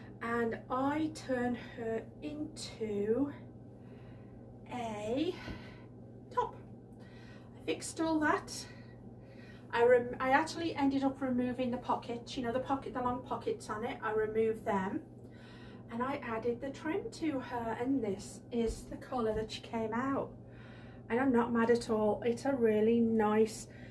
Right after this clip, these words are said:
see, I think that's muted. My husband just said it's really bright. I'm like, "That's a muted colour." For Sandra it is anyway. And yeah, it took really well, and I just think she looks so cute. I,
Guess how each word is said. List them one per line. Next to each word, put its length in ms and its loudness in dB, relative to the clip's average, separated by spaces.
see, 160 6
I 140 8
think 200 0
that's 200 -2
muted. 380 0
My 100 4
husband 340 4
just 180 0
said 140 -6
it's 240 0
really 240 6
bright. 380 2
I'm 100 -6
like, 160 -2
"That's 200 -10
a 180 -4
muted 440 -2
colour." 380 -2
For 80 0
Sandra 520 0
it 80 -2
is 200 0
anyway. 440 -2
And 600 6
yeah, 340 2
it 180 -8
took 400 -6
really 340 4
well, 720 2
and 500 0
I 80 0
just 220 -8
think 160 -4
she 140 -8
looks 260 -4
so 260 0
cute. 640 -6
I, 720 10